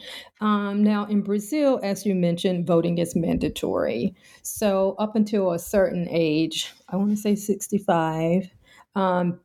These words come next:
people have to vote. And if not, you get charged, um, a certain fine. It's a small fine, but still. Um, whereas in the U S, right, it's not mandatory. So, you know, <laughs> pe-,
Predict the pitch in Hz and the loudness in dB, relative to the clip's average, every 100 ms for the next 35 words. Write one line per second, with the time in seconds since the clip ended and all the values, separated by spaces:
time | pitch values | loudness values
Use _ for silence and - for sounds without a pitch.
0 | _ - 240 247 214 208 196 220 208 208 | _ -4 -4 0 0 2 0 -2 -2 -2
1 | 160 143 127 220 226 220 214 214 196 202 | -2 -2 0 0 2 0 0 -2 0 0
2 | 202 180 180 - 175 170 175 170 - - | 2 0 -2 -2 0 2 2 0 -4 -6
3 | - 180 175 - 202 202 180 175 - 151 | -4 0 2 2 4 4 4 2 0 0
4 | 147 147 139 _ - 254 277 - 277 262 | 0 -2 -4 _ -2 0 0 0 2 0
5 | 262 240 220 226 226 - 294 170 202 180 | -2 0 2 0 -2 0 0 0 -2 -8
6 | - - - _ - 190 185 180 175 180 | -18 -20 -20 _ -2 0 2 0 -4 -6
7 | - _ _ _ _ _ _ _ _ _ | -12 _ _ _ _ _ _ _ _ _
8 | 214 220 196 190 190 220 202 180 170 165 | -4 0 2 0 0 2 2 2 0 0
9 | 240 294 226 240 - _ 196 185 175 190 | 2 2 0 -2 -12 _ 0 2 2 0
10 | 208 - _ _ 196 196 196 - - 220 | -2 -8 _ _ 4 4 2 -8 2 4
11 | 185 - - 190 185 214 233 269 285 311 | 4 0 -2 0 2 0 0 2 2 0
12 | 311 302 277 294 269 277 294 339 277 - | -2 0 0 0 0 0 0 -4 -10 -16
13 | _ _ _ 247 302 - 285 - - 415 | _ _ _ 4 4 4 2 4 2 0
14 | - 466 - 453 - 294 | 2 0 0 -2 2 2